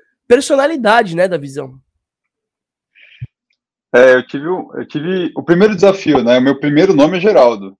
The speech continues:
Speaker 2: É, então a cobrança era dobrada, né? É, a, a família Rufino é gigantesca, nós somos mais de cem, assim, de primeiro grau. E, é, a cobrança de ter essa figura, que era a, a mais bem-sucedida da família,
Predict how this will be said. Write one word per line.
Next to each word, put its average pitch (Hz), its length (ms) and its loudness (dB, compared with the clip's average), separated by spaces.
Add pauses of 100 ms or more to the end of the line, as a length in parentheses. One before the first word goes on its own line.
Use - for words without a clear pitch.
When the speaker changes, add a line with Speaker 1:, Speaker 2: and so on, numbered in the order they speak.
Speaker 2:
É, 104 560 -10
então 123 220 -2
a 143 120 -2
cobrança 143 460 -4
era 165 80 -2
dobrada, 135 580 0
né? 98 240 -16 (360)
É, 104 320 -8 (720)
a, 98 100 -10
a 95 60 -12
família 139 320 -4
Rufino 143 380 -8
é 156 40 -4
gigantesca, 131 580 -4
nós 110 200 -12
somos 123 580 -8 (560)
mais 120 240 -6
de 135 80 -6
cem, 123 360 -2
assim, 110 360 -6
de 95 140 -12
primeiro 110 320 -2
grau. 107 280 2 (520)
E, 113 1000 -2 (160)
é, 107 540 2 (220)
a 113 100 -14
cobrança 139 800 0
de 104 180 -12
ter 151 240 2
essa 165 200 -2
figura, 117 420 -6
que - 140 -6
era 117 140 -2 (140)
a, 113 340 -4
a 110 40 -4
mais 123 300 -2
bem-sucedida 127 680 -4
da 123 140 -2
família, 104 560 -4